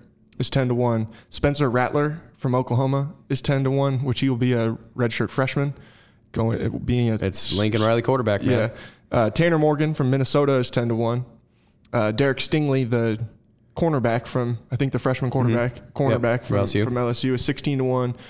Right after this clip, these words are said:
Speaker 1: Uh, Kenneth Gainwell, the running back at Memphis, is sixteen to one. Kyle Trask, the Florida quarterback, is sixteen to one. Miles Brennan, L S U's apparently backup quarterback, is sixteen to one.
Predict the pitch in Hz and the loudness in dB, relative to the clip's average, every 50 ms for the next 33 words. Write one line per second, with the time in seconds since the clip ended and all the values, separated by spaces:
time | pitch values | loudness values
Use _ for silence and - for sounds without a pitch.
0 | - - _ _ _ _ - - 107 104 107 - - 147 139 123 - - - 135 | -20 -20 _ _ _ _ -6 -2 -2 -2 0 0 0 0 0 0 -2 -2 0 0
1 | 139 139 135 135 131 131 123 113 123 120 127 127 123 123 123 - 113 95 107 117 | 2 2 2 2 2 2 2 0 0 0 0 0 2 0 0 0 0 -2 0 -2
2 | 120 - 131 120 127 - - 135 - - - 135 131 131 131 131 131 131 131 127 | -2 -2 -2 -2 0 0 -2 -2 -2 -2 -2 -2 0 0 0 0 0 0 0 -2
3 | 127 151 - - 143 139 135 123 127 - 139 135 131 127 131 - - - - 123 | -4 -6 -2 0 0 2 2 0 0 0 0 2 2 2 0 -2 -6 -8 -10 -10
4 | - - - 147 135 135 139 135 131 - - 143 135 131 120 131 127 123 - 127 | -8 -4 -2 0 0 2 2 0 -2 0 0 0 0 2 2 2 0 0 0 -2
5 | - - 127 - - 135 127 127 123 127 127 123 123 123 120 117 - - - _ | -2 -2 -2 -2 -2 -2 0 0 0 0 2 2 2 0 -2 -2 -6 -12 -20 _
6 | _ _ _ _ - - 135 143 143 160 156 127 127 143 135 135 139 143 139 139 | _ _ _ _ -4 0 2 4 4 4 2 2 2 2 2 4 4 2 2 2
7 | - 135 135 139 139 131 - - 135 139 139 127 123 120 135 139 135 135 120 123 | 2 2 4 4 2 2 2 2 2 2 2 2 0 0 0 2 2 2 2 0
8 | 123 110 135 127 127 - 143 - - - 135 127 131 131 131 131 127 - 135 - | 0 2 2 0 2 0 -2 -2 0 0 0 0 2 2 0 0 0 -2 -2 -2
9 | - 139 - - - 139 135 131 127 127 127 127 123 123 123 | -2 -4 -4 -2 -2 0 0 0 0 0 2 0 0 0 -2